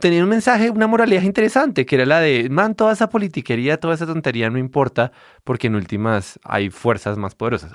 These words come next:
o lo que sea. Los White Walkers eran una vaina de unión. Y al haberlos matado antes de matar a Cersei, como que la moraleja es distinta. Es como, no, no, siempre ha sido un tema de política y quien queda en el trono, y los White Walkers fueron el estorbo más grande que tuvimos en el camino.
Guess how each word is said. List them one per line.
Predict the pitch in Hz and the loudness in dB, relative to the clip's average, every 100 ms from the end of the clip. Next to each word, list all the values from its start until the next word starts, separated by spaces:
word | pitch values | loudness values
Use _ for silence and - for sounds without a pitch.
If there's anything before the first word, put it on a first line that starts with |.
| - | -2
o | 135 | 0
lo | 131 | 0
que | 127 | -2
sea. | 110 - - | -12 -12 -12
Los | 113 123 127 | -4 -2 0
White | 139 | 0
Walkers | 135 127 127 117 - | -2 -4 -6 -8 -4
eran | 113 113 - | -2 -2 -2
una | 110 | -2
vaina | 107 104 | 0 -2
de | 104 | -4
unión. | 98 95 - - - - | -4 -6 -10 -20 -20 -8
Y | 143 | 0
al | 151 | 2
haberlos | 151 151 160 170 | 4 2 2 0
matado | 208 190 127 135 | -2 2 2 2
antes | 135 - | 0 -4
de | 147 | -2
matar | 147 123 110 | 0 0 -2
a | 98 | 0
Cersei, | 131 113 120 127 | 0 0 -4 -6
como | - 127 | -6 -8
que | 120 113 | -4 -2
la | |
moraleja | 107 101 101 104 92 117 | -2 -4 -2 -4 -2 -2
es | 117 117 - - - _ _ _ _ _ | -2 -4 -10 -20 -20 _ _ _ _ _
distinta. | 147 147 - 269 202 107 107 | -4 -2 0 0 2 2 2
Es | 117 - | 2 0
como, | 151 170 | 0 2
no, | 220 | 4
no, | 247 233 | 4 2
siempre | - 175 240 262 277 | 0 0 0 2 0
ha | |
sido | 220 269 262 | 2 0 0
un | |
tema | 262 233 277 | 2 2 2
de | 269 | 2
política | 226 156 160 175 165 | 0 0 0 0 0
y | - | 0
quien | 156 147 | 2 0
queda | 135 143 135 | 2 2 2
en | |
el | 160 156 | 0 0
trono, | 156 143 190 | 2 2 2
y | |
los | 156 | 2
White | 120 113 110 | 2 2 2
Walkers | 127 139 131 | 0 0 -2
fueron | 143 135 139 139 | 0 2 2 0
el | 123 | -2
estorbo | 110 110 104 | -2 -2 0
más | 107 117 | 0 0
grande | 117 123 117 | 0 -2 -2
que | 127 | -4
tuvimos | 117 98 92 98 - | -2 -2 -2 -4 -4
en | 117 | -4
el | 104 | -4
camino. | - 90 135 85 | -4 -2 -2 -4